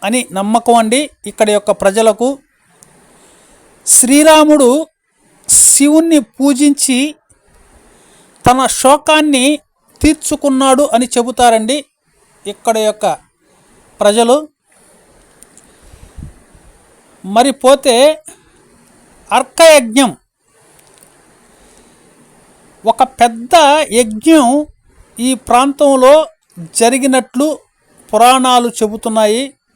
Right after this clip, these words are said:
అర్క అనే రాజు తన యజ్ఞం విజయవంతం కావాలంటే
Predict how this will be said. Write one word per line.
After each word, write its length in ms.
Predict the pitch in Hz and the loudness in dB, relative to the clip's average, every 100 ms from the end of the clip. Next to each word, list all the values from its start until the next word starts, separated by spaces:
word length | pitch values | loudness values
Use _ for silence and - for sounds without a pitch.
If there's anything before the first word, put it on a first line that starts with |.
| _ _ _ _ _ _ _ _ _ _ _ _ _ _ _ - | _ _ _ _ _ _ _ _ _ _ _ _ _ _ _ -4
అర్క 540 | 214 247 _ _ - 320 302 226 | -4 -4 _ _ -2 -2 0 -6
అనే 160 | 247 269 - 196 | -4 -4 -4 0
రాజు 380 | 214 233 247 220 240 277 _ _ _ _ _ _ _ _ _ _ _ _ _ _ _ _ _ _ _ _ _ _ _ _ _ _ _ _ _ _ _ - | 2 2 0 0 -2 -4 _ _ _ _ _ _ _ _ _ _ _ _ _ _ _ _ _ _ _ _ _ _ _ _ _ _ _ _ _ _ _ 0
తన 160 | 247 262 220 | 2 2 0
యజ్ఞం 440 | 226 208 220 330 240 165 _ _ _ _ _ _ _ _ _ _ - | -2 -4 0 2 2 -6 _ _ _ _ _ _ _ _ _ _ -12
విజయవంతం 840 | 190 196 302 311 294 285 - 277 262 | -6 0 4 4 2 0 -2 -4 -2
కావాలంటే 840 | - 247 247 240 240 226 214 - | 0 2 4 4 4 2 -2 2